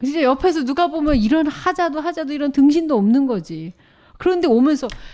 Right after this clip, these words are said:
"아, 그래도 뭐 우리는 뭐 처자식도 없고 근데 고양이 너 여섯 마리잖아." "그러게 말이야."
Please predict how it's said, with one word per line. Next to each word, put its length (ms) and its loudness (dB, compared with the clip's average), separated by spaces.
"아, 280 -12
그래도 460 0
뭐 420 -14
우리는 360 0
뭐 460 -6
처자식도 520 -14
없고 540 -14
근데 120 -8
고양이 420 0
너 240 -6
여섯 160 -2
마리잖아." 460 0
"그러게 260 -4
말이야." 300 -6